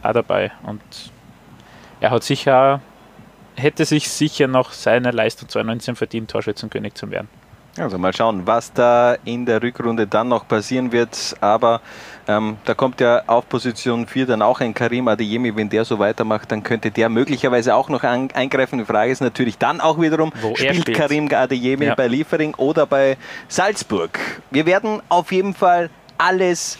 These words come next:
Speaker 2: sehen. Und jetzt sehen wir uns mal die, ähm, Zuschauerzahlen an. Wir haben natürlich unseren Experten Richard Turkovic, Richie Jack die Liga wieder gefragt.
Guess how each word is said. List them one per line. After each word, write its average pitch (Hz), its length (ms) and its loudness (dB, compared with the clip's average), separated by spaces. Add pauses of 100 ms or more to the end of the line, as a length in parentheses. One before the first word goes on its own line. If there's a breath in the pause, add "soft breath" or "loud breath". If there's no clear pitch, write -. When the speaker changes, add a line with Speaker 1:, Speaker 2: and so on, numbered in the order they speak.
Speaker 2:
sehen. 185 380 2
Und 147 180 -2
jetzt 180 220 0
sehen 190 160 0
wir 190 80 0
uns 175 100 -8
mal 175 240 4
die, 175 400 -2
ähm, 151 400 0
Zuschauerzahlen 110 600 0
an. 175 400 -2 (180)
Wir 147 160 2
haben 160 80 0
natürlich 156 560 -2
unseren 156 420 0
Experten 143 840 0
Richard 156 440 0
Turkovic, 151 800 0
Richie 143 440 -2
Jack - 260 0
die 131 100 0
Liga 123 360 2
wieder 113 160 0
gefragt. 107 480 0